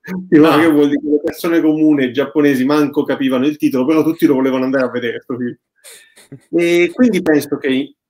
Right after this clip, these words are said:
Speaker 1: dal Giappone, nel novantasette a seguire, quando il film venne venduto in America alla Disney, essenzialmente, pensarono che la parola Mononoke fosse molto iconica,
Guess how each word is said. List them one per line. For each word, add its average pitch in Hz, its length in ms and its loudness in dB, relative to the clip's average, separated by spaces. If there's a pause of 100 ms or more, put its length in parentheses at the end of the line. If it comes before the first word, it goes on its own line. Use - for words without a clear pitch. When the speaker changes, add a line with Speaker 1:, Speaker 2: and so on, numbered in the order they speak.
(180)
Speaker 1:
dal 156 260 0
Giappone, 147 600 -2 (500)
nel 131 180 0
novantasette 127 1080 -4
a - 20 -4
seguire, 123 500 -2
quando 131 220 -2
il 123 80 -6
film 151 320 2
venne 131 260 0
venduto 127 400 2
in 131 60 2
America 123 640 -2
alla 113 260 -2
Disney, 120 440 0
essenzialmente, 120 800 -10 (360)
pensarono 143 640 2
che 139 100 0
la 139 100 2
parola 160 340 2
Mononoke 135 840 0
fosse - 280 -4
molto 147 260 2
iconica, 123 800 -4